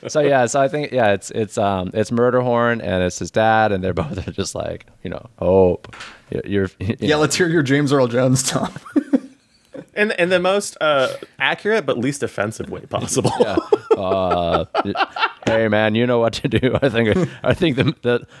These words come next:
Speaker 1: the me-, the lesson's been laid out pretty clearly here
Speaker 2: Yeah,
Speaker 1: now.
Speaker 2: I mean, <laughs> they, they give him just, like, "You need to, you need to let go. You need to let go of your dad. You need to let go of me, and you need to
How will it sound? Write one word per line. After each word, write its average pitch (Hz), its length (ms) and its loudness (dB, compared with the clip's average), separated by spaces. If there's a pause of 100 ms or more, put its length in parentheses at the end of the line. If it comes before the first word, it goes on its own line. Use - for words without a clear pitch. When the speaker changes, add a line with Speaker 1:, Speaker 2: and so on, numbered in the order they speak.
(180)
Speaker 1:
the 131 380 0
me-, 147 340 -2
the 127 280 2
lesson's 147 460 -2
been 139 180 0
laid 143 180 0
out 151 200 0
pretty 143 220 0
clearly 90 600 2
here 92 180 2
Speaker 2:
Yeah, 104 160 2
Speaker 1:
now. 117 240 2
Speaker 2:
I 175 200 2
mean, - 720 -4
<laughs> - 20 -8
they, 175 340 0
they 170 160 2
give 139 280 2
him 135 260 0
just, 123 300 0
like, 123 280 0
"You 131 120 2
need 135 220 2
to, 135 240 0
you 139 220 0
need 135 320 2
to 127 300 2
let 120 360 0
go. 101 220 2
You 95 160 -6
need 120 140 0
to 117 100 0
let 123 280 0
go 127 200 2
of 113 100 0
your 127 120 2
dad. 104 420 0
You 104 100 -6
need 104 140 -6
to 107 100 -8
let 110 240 -2
go 113 180 4
of 104 120 -2
me, 101 300 -4
and 107 160 -4
you 110 80 0
need 107 220 -2
to 98 480 -4